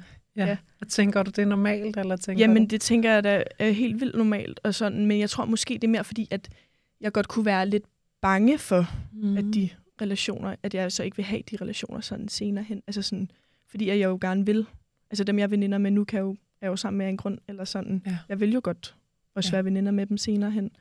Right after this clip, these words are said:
Speaker 1: Ja.
Speaker 2: Og det er det her med, at jeg godt kan være sådan bange for at måske give mig sådan hundrede procent
Speaker 1: Mm.
Speaker 2: til noget, man måske ikke er helt sikker på, kan.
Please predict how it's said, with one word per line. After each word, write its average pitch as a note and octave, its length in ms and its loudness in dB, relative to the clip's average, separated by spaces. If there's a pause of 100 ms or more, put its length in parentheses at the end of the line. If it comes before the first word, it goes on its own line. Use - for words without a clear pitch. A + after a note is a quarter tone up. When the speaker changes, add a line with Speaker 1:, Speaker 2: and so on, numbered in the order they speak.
Speaker 1:
Ja. F#3+ 160 -4 (260)
Speaker 2:
Og G#3 120 0
det G#3+ 80 0
er G3+ 40 -2
det G#3+ 120 4
her G#3 80 4
med, G3+ 260 2
at - 260 -4 (1200)
jeg G3+ 120 0
godt G#3 160 -2
kan G3+ 180 -2
være F#3+ 240 -2 (380)
sådan G3 340 -4 (840)
bange F#3+ 360 0
for G3 300 -4 (220)
at G3 60 -16
måske G3 480 -10 (240)
give G#3 160 0
mig G3 160 -2
sådan - 300 -6
hundrede G#3+ 320 -6
procent - 500 -10 (240)
Speaker 1:
Mm. F#3 260 -14
Speaker 2:
til E3+ 100 -8
noget, F#3+ 120 2
man F#3 160 0
måske - 280 -6
ikke - 200 -8
er G#3 40 -4
helt - 200 -8
sikker - 220 -8
på, - 240 -12
kan. - 140 -18